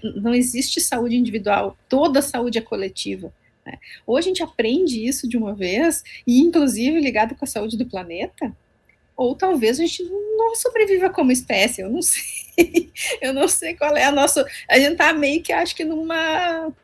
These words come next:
num momento de decisão, assim, como humanidade, né? Eu não sei se a gente consegue reverter tudo isso que tá acontecendo,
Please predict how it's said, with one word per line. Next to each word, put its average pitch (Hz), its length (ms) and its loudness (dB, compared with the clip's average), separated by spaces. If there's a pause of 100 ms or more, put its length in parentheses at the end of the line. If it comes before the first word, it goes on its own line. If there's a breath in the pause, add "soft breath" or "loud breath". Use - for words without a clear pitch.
(120)
num 294 260 0
momento 285 340 2
de 294 80 -4
decisão, 285 760 2
assim, 233 280 -6
como 208 240 -8
humanidade, 196 680 -6
né? 175 240 -16 (440 soft breath)
Eu 208 140 -12
não 220 180 -8
sei 587 260 0
se 427 80 0
a 370 40 2
gente 339 220 0
consegue 247 800 2 (220)
reverter 220 580 -2
tudo 220 200 -10
isso 226 140 -4
que 233 100 -10
tá 269 120 -4
acontecendo, 269 720 -2